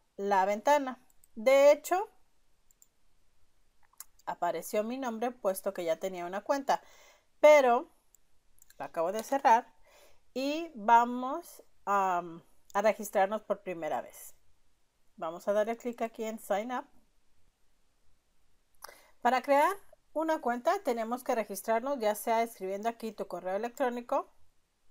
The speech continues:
o bien puedes registrarse con Google o Facebook. Yo voy a darle clic a registrarme con Google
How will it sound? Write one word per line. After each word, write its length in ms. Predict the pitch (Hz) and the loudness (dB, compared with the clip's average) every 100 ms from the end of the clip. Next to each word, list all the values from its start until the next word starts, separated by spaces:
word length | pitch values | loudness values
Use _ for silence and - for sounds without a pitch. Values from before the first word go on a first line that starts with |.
| - _ - - - | -20 _ -20 -20 2
o 140 | 294 | 4
bien 320 | 285 269 285 | 4 2 -2
puedes 340 | - 240 240 269 | 2 2 2 2
registrarse 680 | 277 277 277 240 226 247 240 | 0 -2 -4 -2 0 -2 -2
con 180 | 294 | -2
Google 380 | 277 - 214 220 - | 0 -2 0 -2 -2
o 160 | 226 240 | -2 -2
Facebook. 580 | - 277 269 - 160 - | 0 -2 -2 -4 -14 -10
Yo 160 | 240 240 | -6 -2
voy 160 | 294 | 0
a 80 | 302 | 0
darle 260 | 285 254 277 | 0 -2 -6
clic 260 | 233 214 | -8 -6
a 100 | 220 | -6
registrarme 580 | 214 214 220 202 185 190 | -6 -10 -12 -10 -8 -10
con 200 | 247 277 | -10 -8
Google 340 | 247 190 214 | -8 -6 -8